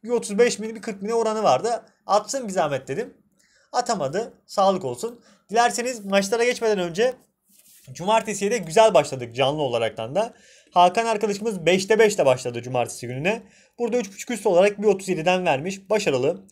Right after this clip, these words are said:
Tekrardan bir mücadele. Cumartesinin zaten maçları bildiğiniz üzere erken seans.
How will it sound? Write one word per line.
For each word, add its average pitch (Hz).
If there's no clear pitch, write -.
Tekrardan 202
bir 147
mücadele. 139
Cumartesinin 180
zaten 180
maçları 180
bildiğiniz 185
üzere 180
erken 151
seans. 185